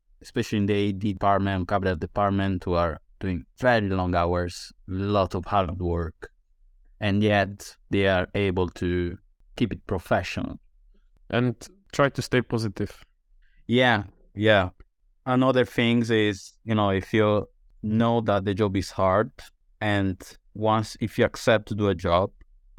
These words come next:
Speaker 1: commit to it. Because, yes, you were asked, but you weren't forced to do the job. So if you commit to it, bring it to an end, and then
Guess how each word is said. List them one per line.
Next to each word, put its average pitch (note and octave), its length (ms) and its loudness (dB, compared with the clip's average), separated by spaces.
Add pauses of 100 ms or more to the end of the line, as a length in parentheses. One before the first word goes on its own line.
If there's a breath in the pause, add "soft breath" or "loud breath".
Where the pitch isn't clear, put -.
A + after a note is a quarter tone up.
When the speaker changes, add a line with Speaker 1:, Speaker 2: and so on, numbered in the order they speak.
(160)
Speaker 1:
commit F#2 340 0
to - 80 -4
it. - 320 -10 (500)
Because, G2 640 0 (260)
yes, G2+ 300 0
you G2+ 80 -2
were G2+ 140 2
asked, - 540 0 (360)
but G2+ 80 2
you G2 160 2
weren't F#2+ 360 0
forced F#2+ 480 0
to F#2 100 -2
do F#2 140 -2
the F2+ 120 0
job. F2 340 0 (340)
So - 120 -4
if - 160 -2
you A2 60 0
commit A2 380 2
to G2 100 0
it, F#2 200 0 (640)
bring F#2+ 200 4
it F#2+ 120 2
to A2+ 80 4
an G#2 100 4
end, F2 360 0 (300)
and F2+ 180 -2
then F2 340 -2